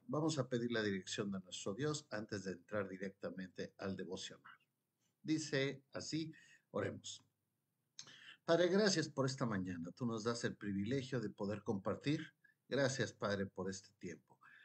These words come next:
Te ruego, Dios, que la palabra sea fresca, sea pertinente para cada persona que está escuchando este devocional y que, Señor, tu Espíritu Santo se mueva de manera clara en,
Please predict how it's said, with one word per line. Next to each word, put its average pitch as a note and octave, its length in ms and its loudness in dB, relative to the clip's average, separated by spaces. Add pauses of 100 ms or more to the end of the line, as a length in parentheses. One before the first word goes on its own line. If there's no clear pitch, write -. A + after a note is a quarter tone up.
(400)
Te B2 100 6
ruego, D3 240 8
Dios, A#2 300 4
que A2 120 0
la G2 160 2
palabra A#2+ 440 4
sea G2+ 200 -2
fresca, C3 560 2
sea G#2 460 -2
pertinente B2 720 2
para F#2 320 -4
cada G#2 280 0
persona G2+ 440 -4
que G2+ 100 -14
está G2 160 -8
escuchando G2 800 -6 (380)
este G2+ 280 -2
devocional A#2 720 0
y C3 80 -4
que, C3 300 -4
Señor, D#3 440 2
tu C3 100 0
Espíritu B2 460 -2
Santo A#2+ 360 0
se - 160 -4
mueva G2+ 320 2
de F#2+ 100 -2
manera F2+ 360 -4
clara G2+ 500 -2 (420)
en, G2 580 0